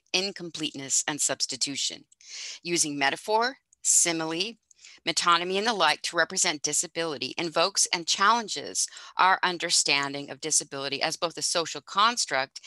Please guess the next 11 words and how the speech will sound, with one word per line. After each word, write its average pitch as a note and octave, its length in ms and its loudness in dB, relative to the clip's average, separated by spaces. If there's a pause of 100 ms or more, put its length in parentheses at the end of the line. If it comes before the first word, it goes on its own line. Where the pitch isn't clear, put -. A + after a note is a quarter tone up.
(280)
and A#3 400 4
an F3+ 140 -2 (100)
experiential G3 580 -2
naming D#3+ 520 -6 (320)
of F#3 100 0
our F#3 120 6
body's F3 500 4 (160)
encounter D#3+ 520 -2
with C#3 180 -12
the C#3+ 100 -10
environment. C3+ 560 0